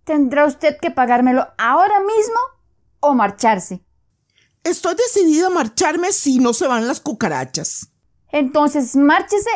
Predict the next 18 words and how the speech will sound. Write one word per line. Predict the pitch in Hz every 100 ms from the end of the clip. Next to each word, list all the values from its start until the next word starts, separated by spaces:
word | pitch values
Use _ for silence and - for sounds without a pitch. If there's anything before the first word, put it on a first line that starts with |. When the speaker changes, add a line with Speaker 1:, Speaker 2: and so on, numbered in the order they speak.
| -
Speaker 1:
y | 285 269
deje | 294 277
de | 330
hablar | 285 254 269 240
de | 233
ellas. | 190 180 185 - _ _ _ _ _ _ _ _ _ _ _ _ _ _ _
Speaker 2:
Debe | - 160 180
usted | 233 370
de | 339
haber | 370 247 233
perdido | 208 175 175 156
el |
juicio. | 143 285 359 - 165 127 _ _ _ _ _ _ _ _ -
No | 156 -
puedo | 160 160
marcharme | 262 302 - 208 233 220
ahora | 190 185
mismo. | 165 320 392 202 -